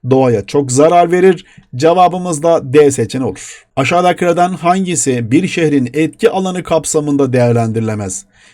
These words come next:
Şehirlerin etki alanları ekonomik, sosyal ve kültürel faaliyetlerin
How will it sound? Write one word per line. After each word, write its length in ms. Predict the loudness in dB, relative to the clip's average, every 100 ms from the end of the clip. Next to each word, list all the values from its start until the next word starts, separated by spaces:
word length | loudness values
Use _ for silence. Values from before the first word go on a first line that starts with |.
| _
Şehirlerin 560 | -6 0 2 4 2
etki 340 | 2 -2 0 2
alanları 440 | 2 2 0 -2
ekonomik, 520 | -2 -6 -6 -6 -6
sosyal 480 | 0 0 2 0 2
ve 180 | 2 0
kültürel 400 | -4 -4 0 0
faaliyetlerin 680 | 0 0 0 -2 -4 -4